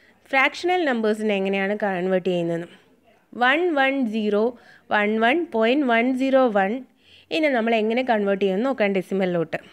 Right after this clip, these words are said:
ഇവിടെ നമ്മൾ റൈറ്റിൽ നിന്ന് എഴുതുക, പോയിന്റിൻ്റെ ഇപ്പുറത്തുള്ളതിന് സീറോ, വൺ, ടു, ത്രീ, ഫോർ. ഇങ്ങോട്ടുള്ളതിനെ മൈനസ് വൺ, മൈനസ്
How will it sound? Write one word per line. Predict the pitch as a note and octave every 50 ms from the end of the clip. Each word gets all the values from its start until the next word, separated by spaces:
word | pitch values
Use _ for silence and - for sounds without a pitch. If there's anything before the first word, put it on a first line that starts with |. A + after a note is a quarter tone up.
| - _ _ _ _ _ _ _ _ _ _ - -
ഇവിടെ | D#4 D#4+ E4+ F4+ F4+
നമ്മൾ | D#4+ B3+ A3+ G#3+ A#3 D#4+ F4 - - A#3+
റൈറ്റിൽ | A#3+ B3 B3+ B3+ - C4
നിന്ന് | A#3 A3 A#3
എഴുതുക, | A3+ G#3 F3 F#3 F3+ E3 - - - _ -
പോയിന്റിൻ്റെ | - A#3 A#3 A#3+ B3+ D4 C#4 C4
ഇപ്പുറത്തുള്ളതിന് | A3+ - A3+ A3 A3 A3+ G#3+ F#3+ F3+ F3+ F3+ F3+
സീറോ, | F#3 G#3+ A3 A3+ A#3 A#3+
വൺ, | A3 A3 G#3+ A3 C4 C#4+ C#4+ -
ടു, | A#3 A#3 A#3+ G3 G3 - - - - - - _ _ -
ത്രീ, | B3+ B3+ C#4 D#4
ഫോർ. | D#4 - - A#3+ G#3+ F#3 D#3+ - - - - - - - -
ഇങ്ങോട്ടുള്ളതിനെ | - D4 D4+ D#4 D#4+ D4 C#4+ B3 A#3 A#3 A#3 A#3+
മൈനസ് | A#3 A3+ G#3 G3+ G3+ G#3+ A3 - - B3+
വൺ, | C4 D4 D4+ C#4
മൈനസ് | A3+ G3+ F#3+ G3 G#3 G3+ -